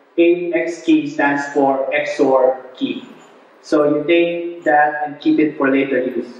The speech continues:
And the rest of the variables there, they also have their own purpose. But our purpose here, or Sam's purpose here, is to find out what this H T A file is for.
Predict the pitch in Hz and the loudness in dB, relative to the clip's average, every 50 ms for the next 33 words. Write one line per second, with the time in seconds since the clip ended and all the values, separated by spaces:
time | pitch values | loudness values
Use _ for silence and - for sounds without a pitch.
0 | - - - - 147 - - 151 160 170 170 170 170 160 160 151 151 151 151 151 | -20 -8 -4 -2 0 2 2 2 2 2 2 0 0 0 0 2 2 2 2 0
1 | 151 151 147 147 147 - - 147 135 135 135 131 131 127 131 131 - - - - | -2 -2 -4 -6 -6 -6 -4 -2 0 0 0 0 0 0 0 -2 -4 -8 -16 -20
2 | - - - - 151 151 156 156 - - 156 147 147 143 - 143 135 135 139 139 | -20 -20 -14 -4 0 2 4 4 4 4 2 2 2 0 0 -2 0 0 0 0
3 | 139 139 139 131 127 127 127 - - - - - - - - - - - - _ | 0 0 0 0 2 2 2 0 0 -6 -14 -20 -20 -20 -20 -20 -20 -20 -20 _
4 | _ _ _ _ _ _ _ _ _ _ 156 160 160 156 165 170 170 170 - 208 | _ _ _ _ _ _ _ _ _ _ 0 0 0 0 0 0 0 0 0 0
5 | 208 208 - - - - 156 180 175 170 151 - - - - - - 302 151 147 | 0 0 -2 -4 -6 -2 -2 0 0 0 0 -2 -2 -4 -6 -4 0 0 0 0
6 | - - 160 160 165 156 156 156 - - 165 160 156 160 151 - - 147 143 143 | 2 2 2 2 2 0 -2 -8 -6 -2 0 0 2 2 0 -2 -2 -2 0 2
7 | 139 135 139 139 - - 156 - - 151 147 147 147 147 147 143 139 139 139 139 | 2 2 0 -4 -4 -4 -4 -2 0 0 0 0 0 0 2 4 4 4 4 2
8 | 139 - 147 160 330 - - - - - - - - - _ _ _ _ _ _ | 0 -2 -2 0 0 0 -2 -4 -6 -10 -18 -20 -20 -20 _ _ _ _ _ _
9 | _ 139 147 147 143 143 139 151 151 143 143 - - 143 131 131 131 135 131 131 | _ -4 0 0 0 0 0 -2 -2 -2 -4 -4 -2 -2 0 2 2 2 2 2
10 | 131 135 131 127 127 127 123 - - - 127 123 101 - - - | 2 2 2 2 0 0 -4 -6 -8 -8 -6 -4 -2 -4 -4 -6